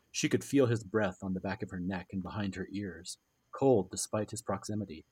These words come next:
and most pronounced when they found themselves on the same step, him following close behind her. Masha thought of her nighttime attire,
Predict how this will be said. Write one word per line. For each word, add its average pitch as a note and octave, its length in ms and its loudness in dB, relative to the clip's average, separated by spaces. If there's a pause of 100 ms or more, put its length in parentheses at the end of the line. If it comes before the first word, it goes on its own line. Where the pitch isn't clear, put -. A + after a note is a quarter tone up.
(160)
and A2+ 100 2
most C#3 260 4
pronounced G#2 520 -2
when G#2 120 -2
they F#2+ 100 0
found A#2+ 280 0
themselves F2+ 400 -4
on G2+ 100 -2
the F#2 60 -4
same F2+ 260 -6
step, - 360 -8 (440)
him B2+ 180 2
following G#2+ 420 2
close A#2 280 -2
behind G2+ 380 -6
her. - 220 -14 (840)
Masha C#3+ 260 6
thought A#2 240 4
of G#2 80 0
her G#2 100 0
nighttime G2+ 440 0
attire, F2+ 500 -12